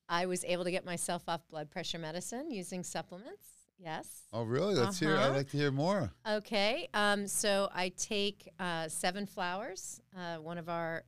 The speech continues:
Speaker 1: um, one of our premier, uh, products. Um, Seven Flowers, S P Ms, um, every day, um, as well as, um, CircuCore.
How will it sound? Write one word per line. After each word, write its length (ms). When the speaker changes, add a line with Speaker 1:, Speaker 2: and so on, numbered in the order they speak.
Speaker 1:
um, 380
one 120
of 100
our 80
premier, 640
uh, 40
products. 580
Um, 460
Seven 380
Flowers, 680
S 180
P 220
Ms, 540
um, 480
every 180
day, 360
um, 340
as 240
well 360
as, 520
um, 280
CircuCore. 920